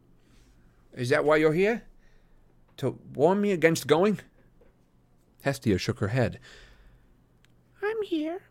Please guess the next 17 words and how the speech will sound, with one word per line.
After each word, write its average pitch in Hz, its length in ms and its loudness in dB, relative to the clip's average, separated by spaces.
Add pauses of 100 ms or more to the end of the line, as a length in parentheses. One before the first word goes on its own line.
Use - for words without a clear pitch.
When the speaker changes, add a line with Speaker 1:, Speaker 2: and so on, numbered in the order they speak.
Speaker 2:
because 320 720 -6 (580)
when 349 160 0
all 440 180 0
else 440 260 -2
fails, 196 540 -6 (800)
when 311 120 -4
all 359 140 2
the 381 100 8
other 381 160 2
mighty 349 260 0
gods 330 360 -2
have - 100 -10
gone 330 200 0
off 370 200 -4
to - 80 -2
war, 339 400 0 (840)
I 440 340 -2